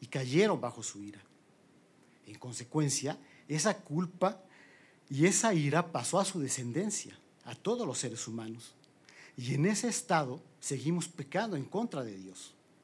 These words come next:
Y no es posible que por nosotros mismos podamos reparar ese daño. En ese estado y condición,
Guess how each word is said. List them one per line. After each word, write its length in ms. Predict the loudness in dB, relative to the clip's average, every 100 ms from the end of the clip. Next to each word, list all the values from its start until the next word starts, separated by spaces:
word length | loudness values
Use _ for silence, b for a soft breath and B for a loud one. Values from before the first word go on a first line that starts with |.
| B B B
Y 100 | 2
no 120 | 4
es 120 | 4
posible 500 | 2 0 0 0 -2
que 100 | -2
por 220 | -6 -8 -6
nosotros 460 | -4 -4 -4 0
mismos 500 | 2 2 2 -4 -4 B B B
podamos 420 | 0 4 4 4
reparar 540 | 0 -2 0 2 2 2
ese 200 | -2 -6
daño. 300 | -10 -14 -18 -20 _ _ _ _ _ _ _ _ _ _ _ _ _ B B B -6
En 160 | 2
ese 160 | 4 6
estado 400 | 4 6 6 6
y 80 | -4
condición, 640 | -10 -10 -6 -4 -4 -8